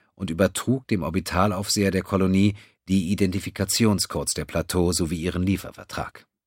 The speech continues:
Nach einer kurzen Pause dröhnte eine tiefe, maskuline Stimme aus dem Intercom.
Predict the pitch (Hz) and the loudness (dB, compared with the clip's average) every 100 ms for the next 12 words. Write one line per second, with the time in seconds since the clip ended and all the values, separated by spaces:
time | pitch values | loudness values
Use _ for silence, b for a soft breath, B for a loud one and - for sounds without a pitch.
0 | _ _ _ _ _ _ _ _ _ _ | _ _ _ _ _ _ _ _ _ _
1 | _ 104 90 92 87 - 101 - 110 80 | _ 0 2 4 2 4 4 4 0 2
2 | 87 90 92 82 92 92 82 73 73 - | 2 4 2 4 4 4 2 -2 -4 -2
3 | 95 95 - 90 82 - 78 82 87 - | 2 2 2 -2 -2 0 0 2 2 4
4 | 101 78 55 - 64 80 76 71 80 62 | 4 4 -2 -6 -6 -4 -4 -2 -2 -4